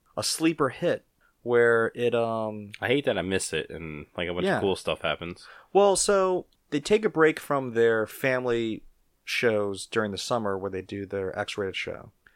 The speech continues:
Speaker 1: They went to Philadelphia this year, did the big E C W arena show. Then they did the Shamrock show, which you went to, where, um,
Speaker 2: I drank
Speaker 1: Mister
Speaker 2: way too
Speaker 1: Kennedy
Speaker 2: much.
Speaker 1: and Sandman and
Speaker 2: Yeah.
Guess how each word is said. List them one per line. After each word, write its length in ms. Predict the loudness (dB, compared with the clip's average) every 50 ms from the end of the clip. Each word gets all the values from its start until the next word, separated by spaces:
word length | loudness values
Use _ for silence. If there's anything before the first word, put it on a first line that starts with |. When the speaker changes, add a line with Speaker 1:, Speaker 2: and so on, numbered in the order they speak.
| _ _
Speaker 1:
They 80 | 0 0
went 160 | 2 2 0
to 60 | -2
Philadelphia 580 | -2 0 2 2 4 4 4 2 2 2 -2 -4
this 240 | -4 -4 -6 -6 -8
year, 320 | -6 -6 -6 -6 -6 -10 _
did 160 | -12 -10 -10 -10
the 60 | -10
big 280 | -6 -6 -6 -6 -6
E 100 | -10 -12
C 180 | -12 -12 -8 -6
W 280 | -4 -4 -4 -4 -8 -8
arena 320 | -8 -8 -10 -10 -12 -12
show. 420 | -10 -8 -6 -6 -4 -6 -6 -8 -10 _ _ _ _ _ _ _ _
Then 120 | -8 -8 -8
they 100 | -8 -8
did 320 | -6 -6 -6 -4 -6 -8 -12 _ _
the 400 | -14 -12 -12 -12 -12 -14 -16 -12 -8
Shamrock 520 | -4 0 2 2 2 2 2 0 -2 -4
show, 280 | -4 -2 0 0 0 -2
which 200 | -4 -6 -4 -4
you 120 | -2 0
went 220 | 0 0 -2 -2
to, 260 | -4 -4 -4 -4 -4 -4
where, 440 | -4 -4 -4 -2 -4 -4 -6 -10 -12 _ -12 -12 -12 _ _ _ _ _ _
um, 460 | -10 -10 -8 -8 -10 -10 -12 -14 -16 -8 -4
Speaker 2:
I 80 | -4 -2
drank 200 | 0 2 2 2
Speaker 1:
Mister 160 | 2 2 2
Speaker 2:
way 60 | 2
too 100 | 2 2 2
Speaker 1:
Kennedy 440 | 4 4 2 2 2 2 2 2 0
Speaker 2:
much. 80 | -2
Speaker 1:
and 140 | -4 -6 -8
Sandman 800 | -8 -6 -4 -4 -4 -2 -2 -4 -4 -4 -4 -4 -4 -4 -4 -4
and 20 | -4
Speaker 2:
Yeah. 160 | -4 -4 -4